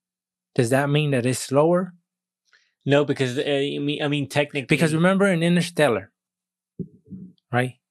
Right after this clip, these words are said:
Speaker 1: Remember in Interstellar, when they went to that planet where it was just water and shit,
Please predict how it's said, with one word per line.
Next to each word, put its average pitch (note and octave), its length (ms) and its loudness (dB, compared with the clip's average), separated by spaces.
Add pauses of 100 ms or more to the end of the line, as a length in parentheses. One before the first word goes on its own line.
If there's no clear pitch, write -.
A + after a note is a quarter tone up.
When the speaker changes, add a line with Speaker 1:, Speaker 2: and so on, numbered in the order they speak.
(160)
Speaker 1:
Remember D3 200 2
in C#3+ 80 -2
Interstellar, A#2+ 560 -2
when A2 260 -2
they B2+ 100 2
went C#3+ 240 0
to C#3 120 -4
that A2 220 0
planet B2 340 0
where A2 140 -2
it A2 60 0
was A2 120 -2
just G#2 240 -6
water B2+ 300 2
and E3+ 160 2
shit, F#3 340 -2